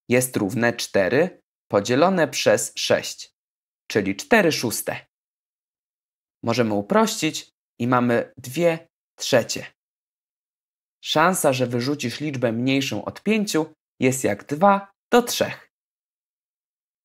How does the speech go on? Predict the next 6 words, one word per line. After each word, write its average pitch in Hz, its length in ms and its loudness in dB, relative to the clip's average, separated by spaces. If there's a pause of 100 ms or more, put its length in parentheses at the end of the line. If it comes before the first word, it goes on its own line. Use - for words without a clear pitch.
(3500)
Teraz 233 320 4
porozmawiamy 156 680 2
sobie 131 380 0
o 120 260 0
innej 180 460 0
kostce. - 760 -4